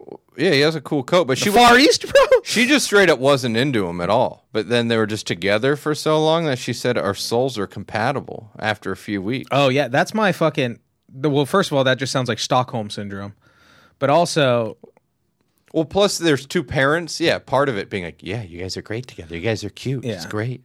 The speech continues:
Speaker 2: I'm, I also, I've heard that a lot is, like, I'm a get to know you guy.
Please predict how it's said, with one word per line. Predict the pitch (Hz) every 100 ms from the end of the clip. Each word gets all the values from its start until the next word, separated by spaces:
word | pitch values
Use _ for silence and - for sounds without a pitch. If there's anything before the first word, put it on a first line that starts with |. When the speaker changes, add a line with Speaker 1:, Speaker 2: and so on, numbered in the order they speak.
| _ -
Speaker 2:
I'm, | 214 240
I | 175 247
also, | 277 233 202
I've | 175
heard | 175 196
that | 175
a | 147
lot | 143 156
is, | 123 127
like, | 127 123
I'm | 135 127
a | 120
get | 113 131
to | -
know | 117 123
you | 143
guy. | 151 160 185